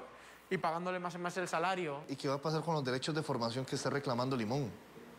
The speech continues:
Speaker 1: Es que eso tiene que, pues que lo re-
Speaker 2: Directo con Consultas.
Speaker 1: Claro.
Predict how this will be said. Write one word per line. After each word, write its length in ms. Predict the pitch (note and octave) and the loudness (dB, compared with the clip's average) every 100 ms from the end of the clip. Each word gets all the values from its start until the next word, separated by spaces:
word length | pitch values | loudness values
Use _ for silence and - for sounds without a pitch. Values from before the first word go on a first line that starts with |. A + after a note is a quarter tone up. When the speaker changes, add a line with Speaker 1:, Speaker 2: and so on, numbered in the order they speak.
| - - - - - - - - | -18 -18 -18 -18 -18 -20 -10 -4
Speaker 1:
Es 140 | F#3 | 0
que 100 | G#3+ | 2
eso 160 | G3 G3+ | 2 2
tiene 220 | G3+ G3 | 2 2
que, 680 | F#3+ F3+ E3+ E3 D#3 E3+ D#3+ | 2 2 2 0 -2 -8 -4
pues 100 | D#3 | -4
que 80 | E3 | 0
lo 100 | D#3 | 0
re- 120 | D3+ | -2
Speaker 2:
Directo 200 | D#3 E3 | -4 -6
con 140 | - | -8
Consultas. 480 | - - C#3+ C3+ - - | -12 -12 -12 -14 -14 -2
Speaker 1:
Claro. 320 | F3 E3 F#3 | 0 2 0